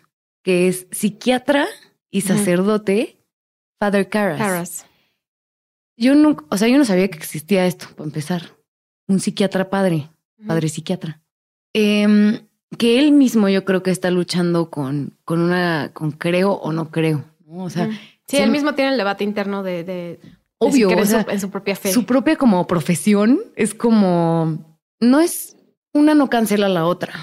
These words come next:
Speaker 1: ¿no? Pero sí es como, él mismo estará preguntándose en ese momento, ¿es locura o es en serio? Hasta que luego ya, o sea, ve a la niña y te das, cuando la ve y ve todo lo que ve,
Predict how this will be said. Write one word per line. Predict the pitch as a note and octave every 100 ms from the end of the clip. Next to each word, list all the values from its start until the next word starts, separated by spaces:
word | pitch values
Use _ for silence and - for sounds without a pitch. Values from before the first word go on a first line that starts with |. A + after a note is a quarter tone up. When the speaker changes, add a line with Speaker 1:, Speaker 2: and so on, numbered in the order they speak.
| - - _ _
Speaker 1:
¿no? | F#3 F#3+ - _
Pero | - G3 G3 G3 F#3+ F#3+ - _ _
sí | - - A#3
es | A#3+
como, | - C4+ A3 F#3 F3+ D#3+ _ _ _ _ -
él | A3+ C4
mismo | C4+ A3+ A#3
estará | G#3 G#3 F#3+
preguntándose | F#3+ G3+ F#3 F3+ F3 F3+ E3+
en | F3+
ese | E3
momento, | E3+ E3+ E3+ F3 D#3+ E3
¿es | F3 F3
locura | A3 - G3+ G#3 C#4+ D#4+ E4+ - _ _ _ _ _
o | - F#3
es | F#3
en | G#3
serio? | B3+ A3+ D#3+
Hasta | - D#3+ F3
que | D#3+
luego | F#3+ G3
ya, | E3+ C#3+ E3 -
o |
sea, | - C#3+ - - _ _ _ _ _
ve | F3+ F#3
a |
la | F3 G3+
niña | A#3 F#3+ D3+ E3 G#3+ - _ _ _ -
y | E3+
te | D#3
das, | D3+ D#3+ - _
cuando | E3+ F#3 C#4
la | A3+
ve | D#3+ E3 E3 - _
y | - E3+ E3 D#3+
ve | D#3+
todo | D#3+ E3+
lo | C#3+
que | D#3
ve, | D3+ -